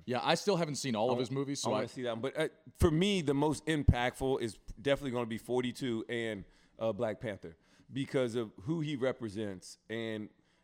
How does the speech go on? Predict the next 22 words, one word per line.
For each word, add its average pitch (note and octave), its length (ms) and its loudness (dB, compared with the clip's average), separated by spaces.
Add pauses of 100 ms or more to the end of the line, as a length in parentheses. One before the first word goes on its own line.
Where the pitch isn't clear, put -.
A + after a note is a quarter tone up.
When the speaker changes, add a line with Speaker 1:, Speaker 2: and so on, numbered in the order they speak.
(140)
Speaker 2:
I C#3 120 2
did F#3 160 4
not C#3 240 2
know C3 260 2
it A2 120 0
was C#3 160 -4
gonna A#2+ 140 -2
be A#2+ 100 -2
that A2+ 260 -2
moving F#2+ 540 -4
to - 100 -10
where A2 420 0
Marvel A#2+ 440 2
has A2 240 -2
its G#2 160 -10
first B2 360 -4 (240)
all-black G#2+ 560 0
cast G2 500 -4
and G2+ 120 -4
Speaker 1:
Yeah. D#2 180 -2 (320)
Speaker 2:
the, G#2+ 220 -4
the, G#2+ 240 -6